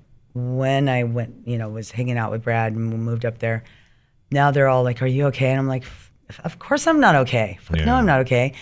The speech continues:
Speaker 1: And then staying in Long Beach, that's, was not my town.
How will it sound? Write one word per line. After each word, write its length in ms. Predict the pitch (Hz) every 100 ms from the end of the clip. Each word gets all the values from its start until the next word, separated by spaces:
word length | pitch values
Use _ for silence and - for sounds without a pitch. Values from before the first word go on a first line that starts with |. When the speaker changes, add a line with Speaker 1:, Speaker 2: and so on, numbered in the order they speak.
| - - _ _ 160
Speaker 1:
And 160 | 170
then 160 | 170 151
staying 280 | - 160 147
in 140 | 139
Long 200 | 165 208
Beach, 360 | 165 151 - - - _ -
that's, 320 | 147 147 -
was 280 | 117 139 135
not 240 | 143 120
my 160 | 113 113
town. 640 | - - 185 139 - -